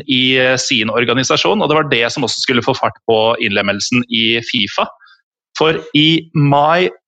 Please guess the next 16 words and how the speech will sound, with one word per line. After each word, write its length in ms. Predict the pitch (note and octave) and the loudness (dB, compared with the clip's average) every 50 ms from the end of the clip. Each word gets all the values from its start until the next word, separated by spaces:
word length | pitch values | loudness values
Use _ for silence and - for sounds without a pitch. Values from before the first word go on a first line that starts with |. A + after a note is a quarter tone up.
| - - | -6 -2
to 100 | E3 D3 | -2 0
tusen 240 | - D3 - - F3 | 0 0 0 0 0
og 60 | E3+ | 0
seksten 380 | E3 - D3+ G#2+ - - G#3 A3 | 0 0 0 -2 -2 -4 -4 -2
så 140 | - F#3+ E3 C#3 | -2 -2 -2 0
blir 300 | C#3 C3+ C#3 C#3+ C#3+ C#3 D3 D3 - | 0 2 2 2 2 2 0 0 -2
F 160 | D3 - - | -4 -2 -2
F 140 | A#2 - - | -2 -2 0
K 240 | - C#3 C#3 C#3+ D3+ D3+ D3 | 0 2 4 4 4 2 0
anerkjent 500 | C3 A2+ G#2+ G#2 G#2 - C#3 C3 C3 B2+ | 0 0 0 -2 0 0 -2 -2 -2 -2
som 260 | - - A#2+ A#2+ B2+ | -4 -2 -2 0 0
medlem 600 | C3+ C3+ C3+ B2+ G#2+ F#2+ F#2+ G2+ A#2 B2 B2+ A#2+ _ - | 2 2 2 2 0 0 -2 -2 -2 -2 -2 -4 _ 0
i 120 | A#2 A2+ | 0 2
uefa 420 | A#2+ B2 G#2+ G2 - - C#3+ E3+ - | 2 2 2 0 -2 -2 -2 0 -2
etter 180 | - - C3+ | -2 -2 -2
et 60 | C#3 | -4